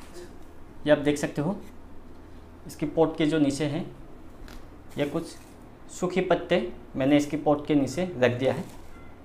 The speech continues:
और अब मैं इसको कोकोपीट में ग्रो करूँगा। ये आप देख सकते हो, ये कोकोपीट है, ये सिर्फ कोकोपीट है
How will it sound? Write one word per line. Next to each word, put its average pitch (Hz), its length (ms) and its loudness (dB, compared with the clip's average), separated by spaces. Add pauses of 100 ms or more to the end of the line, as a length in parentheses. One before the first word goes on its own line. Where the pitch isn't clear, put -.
(920)
और 131 320 6 (120)
अब 147 160 8
मैं 165 100 8
इसको 165 260 4 (2250)
कोकोपीट 185 420 6
में 180 120 6
ग्रो 151 160 8
करूँगा। 147 420 6 (140)
ये 143 80 8
आप 143 80 10
देख 147 200 4
सकते 151 260 0
हो, 151 160 0 (760)
ये 139 100 6
कोकोपीट 160 540 6
है, 185 100 0 (1160)
ये 180 120 8
सिर्फ 262 300 8
कोकोपीट 208 480 8
है 233 140 6